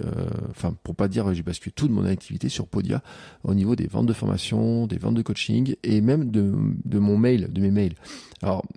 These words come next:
avant, euh, c'est vrai que j'étais sur, euh, j'avais, euh, les formations, je les, alors, j'ai mon site internet, bertrand soulier point com. Je vendais mes formations par le biais de Cuneo, c'était hébergé dessus. Et puis, je faisais mes mails par le biais de MailerLite. Euh,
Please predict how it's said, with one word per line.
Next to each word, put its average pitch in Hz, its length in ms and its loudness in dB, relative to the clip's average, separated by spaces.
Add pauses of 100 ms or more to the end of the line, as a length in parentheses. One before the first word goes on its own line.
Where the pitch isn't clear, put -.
(120)
avant, 127 520 2
euh, 90 260 0
c'est - 140 -4
vrai 117 120 2
que - 120 -4
j'étais 87 420 0 (320)
sur, 107 380 0
euh, 85 160 0
j'avais, 101 320 2
euh, 85 160 0 (240)
les 95 100 -2
formations, 98 480 0
je 123 100 0
les, 85 80 -2 (100)
alors, 85 200 -2
j'ai 95 140 2
mon 101 120 6
site - 200 -6
internet, 92 340 -2
bertrand 95 240 -4
soulier 85 180 -6
point 82 140 -6
com. 113 200 0 (420)
Je 98 100 -6
vendais 143 240 6
mes 127 120 6
formations 107 680 0
par 104 120 0
le 104 40 2
biais 104 140 4
de 92 80 0
Cuneo, 104 440 2
c'était - 180 -2
hébergé 87 280 -2
dessus. - 220 -2 (1000)
Et 107 80 4
puis, 131 160 2
je 120 80 -4
faisais 95 180 4
mes 92 100 6
mails 123 200 4
par 87 100 0
le 87 60 0
biais 113 100 4
de 101 80 2
MailerLite. 85 540 -2 (520)
Euh, 101 720 6